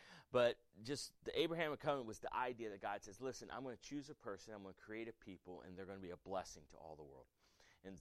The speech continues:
this is how I'm going to bring restoration. This is how I'm gonna bring salvation." And so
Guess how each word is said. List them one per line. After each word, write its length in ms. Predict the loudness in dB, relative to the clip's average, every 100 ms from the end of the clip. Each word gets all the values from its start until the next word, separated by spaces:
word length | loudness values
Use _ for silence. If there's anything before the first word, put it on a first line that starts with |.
| -2
this 240 | 0 0
is 160 | -6 -2
how 260 | 2 4 2
I'm 140 | -6 -4
going 220 | -4 -4
to 60 | -10 -10
bring 240 | -6 -4 -6 -12 -8
restoration. 560 | -8 -8 -10 -10 -10 -8
This 180 | -6
is 100 | -8 -10 -4
how 120 | -2
I'm 100 | -2
gonna 180 | -6 -8
bring 180 | -8 -8 -8
salvation." 520 | -10 -8 -8 -12 -14
And 80 | -6
so 180 | -2